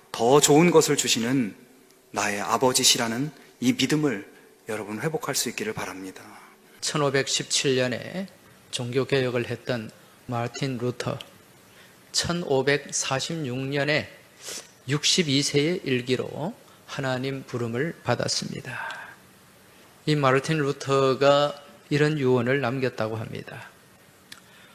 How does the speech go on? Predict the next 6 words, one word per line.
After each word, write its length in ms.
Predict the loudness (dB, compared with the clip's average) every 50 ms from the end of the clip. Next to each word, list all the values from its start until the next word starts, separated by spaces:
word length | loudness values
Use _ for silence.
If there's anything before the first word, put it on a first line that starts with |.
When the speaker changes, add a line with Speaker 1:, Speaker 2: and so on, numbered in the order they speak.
| -20 -20 -20 -2 2
Speaker 2:
"우리는 420 | 4 6 6 6 6 4 2 0 -2
이것이 680 | -2 2 2 2 0 0 -4 -6 -6 -4 -6 -6 -8 -10 -16 -20 _ _ _ _
참된 760 | -8 -6 -6 -6 -8 -8 -8 -2 0 0 0 0 -2 -8 -16 -14 -12
진리임을 800 | -8 -8 -4 -4 -2 0 0 0 0 -2 -2 -2 -2 -2 -4 -6
안다. 540 | -6 -6 -6 -6 -6 -6 -6 -8 -8 -10 -14 -18 -18 -20 -20 -20 _ _ _ _ _ _ _ _ _ _ -6
우리는 460 | -2 0 0 0 0 0 -2 -4 -8